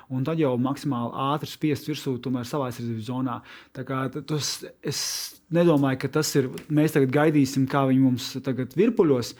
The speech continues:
bet tieši otrādāk, nākiet, lai jūs domājat, ka mēs tagad kaut ko, un mēs izšāvam uz pretuzbrukumiem. Un tas arī pierādījis arī pret Šveici, diezgan veiksmīgi nospēlējām tieši šajā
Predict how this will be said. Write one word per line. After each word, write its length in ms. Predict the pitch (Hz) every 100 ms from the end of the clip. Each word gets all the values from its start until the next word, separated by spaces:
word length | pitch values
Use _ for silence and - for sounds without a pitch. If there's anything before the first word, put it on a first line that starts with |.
| - - -
bet 120 | 131
tieši 240 | 139 - 180
otrādāk, 480 | 190 143 127 123 135
nākiet, 640 | 147 185 240 208 156 - -
lai 240 | - 135 131
jūs 240 | 135 143
domājat, 500 | 127 160 165 147 131 -
ka 100 | 123
mēs 320 | 135 139 147
tagad 260 | 147 123 120
kaut 220 | 135 135
ko, 160 | 220 208 - - -
un 120 | -
mēs 200 | 147 143 147
izšāvam 340 | 135 139 117
uz 80 | 117
pretuzbrukumiem. 680 | 127 123 113 113 120 123 - - -
Un 160 | 143 139
tas 180 | 170 180
arī 180 | 165 147
pierādījis 640 | 135 170 156 139 139 -
arī 120 | 139
pret 140 | 135 135
Šveici, 340 | 185 208 214
diezgan 260 | 117 113 120
veiksmīgi 300 | 156 147 135
nospēlējām 400 | 135 139 120 117
tieši 300 | 147 135 -
šajā 320 | - 147 131